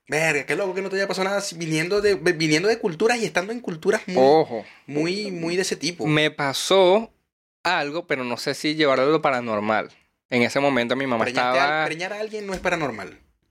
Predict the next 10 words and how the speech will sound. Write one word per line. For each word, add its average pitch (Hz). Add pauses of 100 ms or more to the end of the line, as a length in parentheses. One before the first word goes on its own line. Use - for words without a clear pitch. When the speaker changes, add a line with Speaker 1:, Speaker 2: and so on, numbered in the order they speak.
(180)
Speaker 2:
Ah, 104 (500)
bueno, 98 (260)
ya, 113 (140)
ya 120
le 147
encuentro 143
una 156
explicación 151
entonces. 160
<laughs> 156